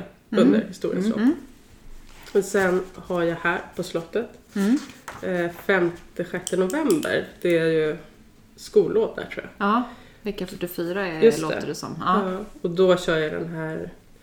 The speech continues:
Speaker 2: turen som jag gjort tidigare som heter Spökhistorier och kusligheter på Bogesunds slott.
Speaker 1: Ja.
Speaker 2: När jag går och berättar om just de här
Speaker 1: Mm.
Speaker 2: skrönorna som
Speaker 1: Ja.
Speaker 2: finns, vad folk har upplevt inne i slottet.
Speaker 1: Mm.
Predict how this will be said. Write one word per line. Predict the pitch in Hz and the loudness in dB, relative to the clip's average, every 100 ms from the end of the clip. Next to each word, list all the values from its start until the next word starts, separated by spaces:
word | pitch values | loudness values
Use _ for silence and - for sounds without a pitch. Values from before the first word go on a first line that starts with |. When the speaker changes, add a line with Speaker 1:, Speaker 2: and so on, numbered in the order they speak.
| - - - | -20 -20 -12
Speaker 2:
turen | - 262 240 196 | 2 8 8 10
som | 185 | 8
jag | 175 | 6
gjort | 175 | 6
tidigare | 196 190 | 6 6
som | 175 | 4
heter | 165 | 0
Spökhistorier | 165 - 202 143 - 165 - 180 170 160 | -4 0 0 0 -4 -14 -4 -2 0 0
och | 156 156 | -2 -2
kusligheter | 180 180 156 165 - | -4 -2 -4 -4 -6
på | - 156 | -6 -6
Bogesunds | 160 160 156 160 | -6 -8 -10 -10
slott. | - - - | -8 -8 -6
Speaker 1:
Ja. | 196 185 190 | -2 0 0
Speaker 2:
När | 160 | 0
jag | 160 | -2
går | 165 151 - | -2 -2 -4
och | 165 160 175 - - - - - - - | -6 -8 -12 -18 -20 -20 -20 -20 -20 4
berättar | 254 233 226 - 208 190 - | 8 8 6 2 4 4 4
om | 185 180 180 180 | 4 4 4 2
just | 208 202 | 2 2
de | |
här | 175 | -2
Speaker 1:
Mm. | 175 | 2
Speaker 2:
skrönorna | - 214 208 190 190 190 | 6 6 6 4 2 2
som | 196 | 2
Speaker 1:
Ja. | 202 | 4
Speaker 2:
finns, | 208 185 180 | 6 6 2
vad | 180 | -4
folk | - 185 180 - | 0 0 2 -2
har | 175 | -4
upplevt | 175 170 165 - | -2 -4 -4 -4
inne | 170 170 | -4 -4
i | |
slottet. | - - - - - - - - | -6 -8 -8 -12 -12 -12 -10 -4
Speaker 1:
Mm. | 180 | 0